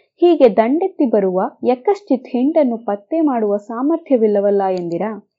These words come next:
ಇವತ್ತಿನ ಕಥೆ ಅಂತಹ ಸಾಮರ್ಥ್ಯವನ್ನು ನಮಗೆ ನೀಡಿರುವ ಸಾಧನವೊಂದು ಹುಟ್ಟಿದ ಕಥೆ. ಫೆಬ್ರವರಿ ಹನ್ನೊಂದು, ಸಾವಿರದ ಒಂಬೈನೂರ ಮೂವತ್ತೈದರಂದು ಮೊಟ್ಟ ಮೊದಲ ಬಾರಿಗೆ ಹೀಗೆ ದೂರದಲ್ಲಿ ಹಾರುತ್ತಿರುವ ವಸ್ತುವನ್ನು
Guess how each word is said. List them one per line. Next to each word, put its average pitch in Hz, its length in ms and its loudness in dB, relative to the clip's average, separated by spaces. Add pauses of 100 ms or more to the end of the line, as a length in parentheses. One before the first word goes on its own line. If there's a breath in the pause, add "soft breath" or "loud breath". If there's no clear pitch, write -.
(380)
ಇವತ್ತಿನ 294 540 2
ಕಥೆ 214 440 -2
ಅಂತಹ 208 580 -4
ಸಾಮರ್ಥ್ಯವನ್ನು 220 800 -2
ನಮಗೆ 190 340 -6
ನೀಡಿರುವ 202 500 -4
ಸಾಧನವೊಂದು 196 840 -6
ಹುಟ್ಟಿದ 277 460 -6
ಕಥೆ. 190 360 -8 (600)
ಫೆಬ್ರವರಿ 202 480 2
ಹನ್ನೊಂದು, 233 520 -2
ಸಾವಿರದ 196 340 -4
ಒಂಬೈನೂರ 233 500 -2
ಮೂವತ್ತೈದರಂದು 202 1120 -4
ಮೊಟ್ಟ 311 360 -4
ಮೊದಲ 202 320 -2
ಬಾರಿಗೆ 180 460 -2
ಹೀಗೆ 208 520 -2
ದೂರದಲ್ಲಿ 254 540 -2
ಹಾರುತ್ತಿರುವ 202 720 -4
ವಸ್ತುವನ್ನು 190 760 -6